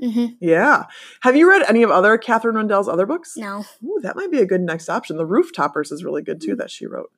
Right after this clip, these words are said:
Speaker 1: Mm-hmm.
Speaker 2: We'll have to see if we can hook you up with that.
Speaker 1: Yep.
Speaker 2: Well, Lily, nice job.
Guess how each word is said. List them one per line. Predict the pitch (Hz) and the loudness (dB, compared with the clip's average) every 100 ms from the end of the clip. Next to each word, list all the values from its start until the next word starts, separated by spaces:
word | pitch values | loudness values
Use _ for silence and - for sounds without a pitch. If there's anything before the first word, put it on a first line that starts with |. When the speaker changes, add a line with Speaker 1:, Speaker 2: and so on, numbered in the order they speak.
| - | -10
Speaker 1:
Mm-hmm. | 277 254 247 _ | -8 -8 -12 _
Speaker 2:
We'll | 392 | -6
have | 220 | -6
to | 190 | -6
see | - | -6
if | 175 | -4
we | |
can | 196 202 | -4 -8
hook | 185 233 - | -8 -10 -6
you | 269 | -6
up | 277 | -6
with | 170 | -12
that. | 165 - _ | -14 -14 _
Speaker 1:
Yep. | 254 277 - - _ _ | -12 -12 -14 -20 _ _
Speaker 2:
Well, | 294 294 277 226 | 2 4 4 2
Lily, | 254 523 392 196 | 2 4 6 4
nice | 196 240 466 - | 4 0 0 -4
job. | - 208 320 320 160 185 | -4 -2 2 2 2 2